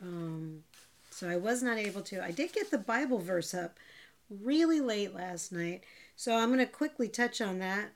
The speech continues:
before I even dive in. Uh, but to-, yesterday was Teaching Tuesday. And, uh, the Bible verse, if you go to our website,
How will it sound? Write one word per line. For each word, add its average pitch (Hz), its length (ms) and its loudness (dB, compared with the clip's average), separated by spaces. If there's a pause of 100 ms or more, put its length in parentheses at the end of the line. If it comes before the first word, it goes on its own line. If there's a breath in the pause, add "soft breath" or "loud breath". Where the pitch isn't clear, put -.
(200)
before 196 340 -4
I 196 140 2
even 180 400 -4
dive 196 360 -4
in. 233 380 -2 (560 loud breath)
Uh, 180 240 -4
but 190 240 -6
to-, 240 260 -6
yesterday 254 460 2
was 208 140 2
Teaching 226 360 -2
Tuesday. 214 520 -4 (720 loud breath)
And, 175 640 0
uh, 175 500 -8
the 180 160 -8 (240)
Bible 214 320 -4
verse, 208 400 -2
if 185 120 -10
you 175 60 -6
go 190 200 0
to 196 60 2
our 180 180 0
website, 214 640 -2